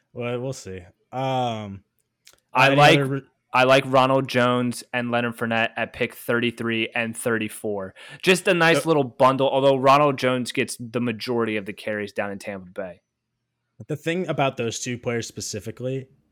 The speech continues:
Speaker 1: is that you could <laughs> I don't want them on my team, even though, like, Ronald Jones will have weeks where he's a running back
Speaker 2: Oh,
Speaker 1: one
Speaker 2: yeah.
Speaker 1: on the week.
Speaker 2: For sure.
Speaker 1: It's just you, you don't know who's gonna,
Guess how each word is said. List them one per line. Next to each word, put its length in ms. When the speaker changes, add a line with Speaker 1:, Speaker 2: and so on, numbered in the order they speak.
Speaker 1:
is 420
that 400
you 280
could 180
<laughs> 80
I 100
don't 200
want 200
them 120
on 100
my 100
team, 320
even 260
though, 140
like, 200
Ronald 380
Jones 280
will 100
have 260
weeks 220
where 80
he's 160
a 60
running 320
back 180
Speaker 2:
Oh, 120
Speaker 1:
one 80
Speaker 2:
yeah. 200
Speaker 1:
on 140
the 60
week. 320
Speaker 2:
For 120
sure. 300
Speaker 1:
It's 160
just 220
you, 240
you 200
don't 340
know 360
who's 220
gonna, 220